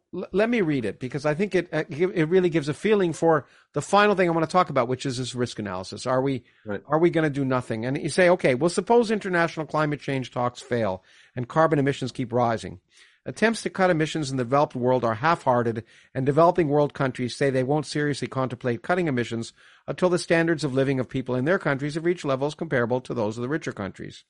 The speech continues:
Speaker 1: Temperatures keep rising, but none more so than the western half of the United States, where wildfires become a yearly fact of life. Temperatures exceeding fifty degrees Celsius are commonplace around the world, including high-latitude regions where such temperatures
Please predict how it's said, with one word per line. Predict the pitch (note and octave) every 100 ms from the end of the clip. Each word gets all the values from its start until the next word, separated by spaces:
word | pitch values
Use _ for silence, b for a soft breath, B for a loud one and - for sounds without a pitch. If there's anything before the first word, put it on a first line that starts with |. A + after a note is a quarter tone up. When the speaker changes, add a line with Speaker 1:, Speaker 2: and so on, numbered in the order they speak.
| b b b b -
Speaker 1:
Temperatures | A3+ A#3+ C4+ A3 -
keep | A#3 F#3+
rising, | D3+ C3+ B2 C#3 C3 b b -
but | F3
none | G#3 B3+
more | A#3+ G#3+
so | G#3 F#3 E3+
than | E3 D#3
the |
western | C#3 D3+ D#3 D3
half | D3 C#3
of |
the | C#3+
United | C3 C3 A#2
States, | - G#2+ F2+
where | B2+
wildfires | B2+ D3+ E3+ E3 D#3+ D3+
become | C#3+ D3+ D#3+
a |
yearly | E3 F3+ F3+ D#3+
fact | D3 C#3+
of | C#3+ D3
life. | D#3+ G2 - _ b b b _
Temperatures | - G3+ A#3 F#3+ E3+
exceeding | D#3+ - F3+ D#3
fifty | - A#3 A#3+ A3+
degrees | F3+ F#3 F3+
Celsius | - G#3+ G#3 D#3 D3+
are | F3+
commonplace | F#3+ A3+ A#3+ G#3 B2+ A2 G#2+
around | G#2 G2+
the | G2
world, | F#2 F2+ - _ _ -
including | D#3+ A3 G#3
high-latitude | F3+ G3 G3+ G#3 A#3+ F3+ C3
regions | G2+ G2 F2+ F#2+
where | B2+ C#3
such | D#3 D3
temperatures | - C#3+ D3+ - D3